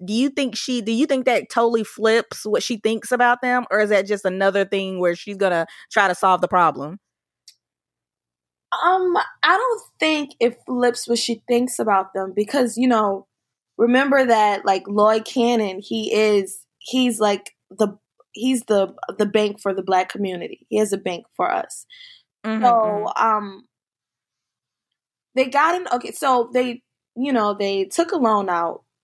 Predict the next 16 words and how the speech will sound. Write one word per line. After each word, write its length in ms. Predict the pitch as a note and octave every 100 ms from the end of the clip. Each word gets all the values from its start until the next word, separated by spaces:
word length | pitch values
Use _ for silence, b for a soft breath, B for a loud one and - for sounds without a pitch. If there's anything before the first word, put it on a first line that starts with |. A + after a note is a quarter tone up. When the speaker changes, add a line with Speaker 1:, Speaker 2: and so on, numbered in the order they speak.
| _ -
Speaker 2:
but 220 | G#3 -
they 320 | G#3+ C4 A#3+ G#3+
really 300 | B3+ D4 C#4
didn't 160 | B3
Speaker 1:
Yeah. 220 | F#3+ D#3 A3
Speaker 2:
get 80 | A#3
involved 760 | G3+ F3+ G3 G#3 G3 F#3 F3+ F3+
in 120 | F3+
the 80 | E3
craziness 840 | - G3 G#3+ G#3+ A#3 A#3 A#3 - b b _
until 280 | G#3 A3+ A3+
they 120 | G3
couldn't 400 | F3+ - F#3+ E3+
pay 160 | G#3 E3
it 100 | -
back. 240 | F3 -